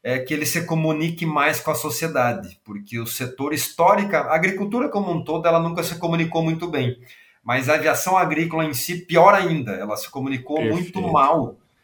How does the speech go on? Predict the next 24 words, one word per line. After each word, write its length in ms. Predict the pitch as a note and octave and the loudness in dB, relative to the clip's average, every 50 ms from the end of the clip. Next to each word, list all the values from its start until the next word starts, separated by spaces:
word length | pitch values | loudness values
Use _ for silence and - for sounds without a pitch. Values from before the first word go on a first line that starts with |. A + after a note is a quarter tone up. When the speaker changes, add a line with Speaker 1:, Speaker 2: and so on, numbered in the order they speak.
| _ - - _ | _ -20 -20 _
Speaker 1:
com 100 | - A#2+ | -8 -6
a 60 | A#2+ | -6
sociedade. 640 | A#2+ - B2 A#2+ - B2+ A2 G2+ G#2 G2+ G2+ G2+ G2+ | -6 -6 -6 -6 -6 -6 -4 -2 -2 0 -2 -2 -4
É 60 | A2+ | -4
uma 180 | A#2 B2 C3+ C3+ | -2 0 0 2
das 300 | C3+ C#3 C3+ B2 B2 B2+ | 2 2 2 2 0 -2
missões 560 | C3 C3 B2 - - - C3 C3+ D3+ D3 - | -2 -2 -2 -4 -4 -4 -4 -4 -4 -4 -4
que 80 | - C3 | -4 -4
a 20 | |
gente 220 | B2 C3 C3 B2+ - | -4 -4 -4 -6 -8
tem, 320 | - B2+ C#3+ D#3+ E3 - | -8 -6 -6 -6 -6 -6
por 120 | C3+ B2+ | -6 -6
isso 160 | B2+ B2+ B2 - | -4 -4 -6 -6
que 80 | C3+ | -6
a 40 | C3+ | -4
gente 180 | C3+ B2+ C3+ C#3 | -4 -2 -2 -2
agradece 480 | C3 C3 C3 C3 C#3 C#3+ - - D3 | -2 0 0 0 0 0 0 -2 -2
muito, 380 | C3+ C3 D3 E3+ E3+ E3+ B2+ A#2+ | -4 -2 -2 -2 -4 -4 -4 -4
né, 80 | C3 | -4
um 100 | C3 B2+ | -4 -4
convite 400 | A#2+ A#2 A#2 A2 G2 A2+ A#2+ A#2+ | -4 -6 -6 -6 -6 -6 -8 -8
como 220 | - - A2+ A2+ A2+ | -10 -10 -8 -8 -6
esse 160 | A2+ - A2+ | -8 -8 -10
aqui, 340 | G#2+ - - C3 D3+ - | -12 -8 -8 -8 -8 -8